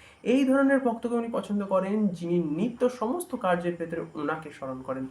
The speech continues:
এই ধরনের ভক্তকে উনি পছন্দ করেন যিনি কাম, ক্রোধ, লোভ,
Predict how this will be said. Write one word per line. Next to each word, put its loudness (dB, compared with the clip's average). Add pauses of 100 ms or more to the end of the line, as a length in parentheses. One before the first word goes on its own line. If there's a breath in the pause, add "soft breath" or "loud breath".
(280 loud breath)
এই 2
ধরনের -2
ভক্তকে -8
উনি -4
পছন্দ -6
করেন 0
যিনি 2 (120)
কাম, 4
ক্রোধ, 2
লোভ, 2